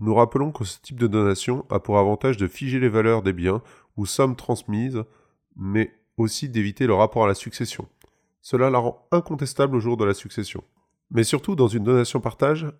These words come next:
il est possible de réintégrer les donations antérieures. Vous aurez donc la possibilité de prendre une donation antérieure consentie à vos enfants, afin de modifier le partage des biens et de l'affecter à vos petits-enfants. Il y a quelques conditions à respecter. Cela nécessite quelques conditions.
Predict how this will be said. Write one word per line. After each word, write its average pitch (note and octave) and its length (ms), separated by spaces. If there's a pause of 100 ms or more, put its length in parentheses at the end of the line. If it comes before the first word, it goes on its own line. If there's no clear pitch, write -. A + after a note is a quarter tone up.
il G#2 100
est G#2 60
possible C3 320
de A#2 80
réintégrer A#2 420
les A#2 100
donations G#2 420
antérieures. F#2+ 540 (520)
Vous G#2+ 180
aurez G#2 120
donc C3+ 200
la A2+ 80
possibilité G#2+ 600
de A2 100
prendre A#2+ 440
une G2 160
donation G#2+ 460
antérieure G#2 520
consentie A2 460
à A2+ 60
vos F#2+ 220
enfants, F#2+ 420 (500)
afin B2+ 360
de A2 100
modifier B2+ 480
le C3 80
partage A2+ 400
des G2+ 140
biens G#2 280
et G#2+ 80
de G#2 120
l'affecter G2+ 400
à A#2 40
vos F#2 140
petits-enfants. B2 680 (840)
Il G#2 120
y G#2+ 60
a A2 40
quelques C3 320
conditions A#2 440
à A2+ 40
respecter. - 460 (960)
Cela C3+ 260
nécessite C3+ 480
quelques D3+ 260
conditions. A#2+ 480